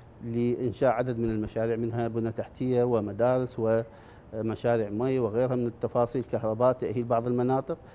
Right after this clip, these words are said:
آه، إن شاء الله يعني مع المشاريع اللي موجودة في محافظة الديوانية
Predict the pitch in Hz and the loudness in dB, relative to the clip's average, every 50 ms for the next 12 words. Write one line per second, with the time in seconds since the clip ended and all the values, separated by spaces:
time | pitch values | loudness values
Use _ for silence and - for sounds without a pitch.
0 | - - - - - - - 123 120 120 120 117 117 117 113 - - - - - | -20 -20 -20 -20 -20 -12 -4 0 2 4 4 4 4 4 2 0 -2 -10 -16 -8
1 | - 143 139 - 160 165 170 160 151 147 143 139 139 135 123 123 127 127 123 123 | -6 -4 2 8 10 10 10 10 10 10 10 10 10 8 4 4 2 2 2 2
2 | 123 - - - - 139 143 151 143 143 147 143 143 143 131 131 123 120 117 113 | 0 -2 -8 -10 -2 2 4 4 6 8 8 8 8 6 4 2 0 -2 -2 -2
3 | 113 120 117 - - 131 131 131 131 117 120 120 117 117 123 123 123 123 117 113 | -2 -2 0 2 4 2 4 4 2 0 0 -2 0 0 0 2 2 2 0 0
4 | 110 127 151 147 123 120 113 - 120 117 113 - - 143 147 160 151 151 143 147 | 2 2 2 4 4 2 2 2 -2 -2 -2 0 0 0 0 2 0 -2 0 2
5 | 151 156 156 160 165 175 180 | 2 2 4 4 4 2 0